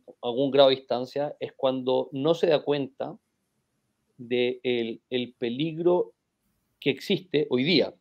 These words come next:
digamos, porque cuando él lo estaba pensando era muy distinto, la amenaza era otra. Que existe precisamente lo que tú planteaste, ¿eh?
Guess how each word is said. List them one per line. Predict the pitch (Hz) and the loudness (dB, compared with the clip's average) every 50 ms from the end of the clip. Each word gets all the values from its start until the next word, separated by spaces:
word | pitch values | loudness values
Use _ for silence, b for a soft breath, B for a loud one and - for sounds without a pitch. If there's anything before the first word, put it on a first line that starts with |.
| _ _ | _ _
digamos, | - 120 120 131 139 139 | -6 -4 -2 -2 0 0
porque | 147 131 - 127 | -2 -4 -2 0
cuando | 120 127 117 131 | 0 2 4 2
él | 139 | 2
lo | 139 127 | 2 2
estaba | - 135 123 | 4 4 4
pensando | 123 120 117 113 - 131 127 135 | 4 2 0 0 -2 -2 0 2
era | 123 120 | 0 0
muy | 123 135 | 0 0
distinto, | 120 113 - - 180 165 - - 120 | -4 -4 -4 -4 -4 -4 -2 -2 -2
la | 110 110 | -2 -2
amenaza | 113 113 113 131 127 - 127 | -2 -2 -2 -2 -2 -2 0
era | 107 101 | 2 4
otra. | 131 151 131 - - 85 - _ _ _ _ _ _ _ _ _ _ _ _ _ _ _ _ _ _ _ _ _ _ _ _ _ _ _ _ - | 6 6 4 4 0 -8 -8 _ _ _ _ _ _ _ _ _ _ _ _ _ _ _ _ _ _ _ _ _ _ _ _ _ _ _ _ -2
Que | - | 0
existe | 143 - - 208 208 - - | 0 0 0 0 2 2 2
precisamente | 160 156 - 185 185 190 196 196 208 | 2 2 2 2 4 4 4 4 4
lo | 180 175 | 4 4
que | 170 | 4
tú | 170 170 | 2 0
planteaste, | 156 147 127 - - - - - _ - 101 117 | 0 0 -2 -4 -6 -8 -8 -8 _ -10 -10 -8
¿eh? | 151 | -8